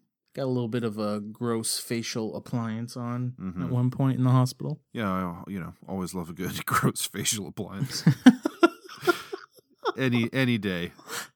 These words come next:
Speaker 1: Uh-huh.
Speaker 2: <clears throat>
Speaker 1: A ditto.
Speaker 2: <laughs> Yeah, anything? Well, I guess, uh, really quick, I'll say, watched this whole movie,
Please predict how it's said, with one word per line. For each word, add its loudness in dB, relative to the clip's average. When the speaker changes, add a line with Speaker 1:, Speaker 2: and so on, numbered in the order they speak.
Speaker 1:
Uh-huh. 0
Speaker 2:
<clears throat> 2
Speaker 1:
A -4
ditto. 0
Speaker 2:
<laughs> 6
Yeah, 0
anything? 0
Well, 8
I 6
guess, 2
uh, 4
really 2
quick, -4
I'll 2
say, 2
watched 4
this 2
whole 2
movie, 4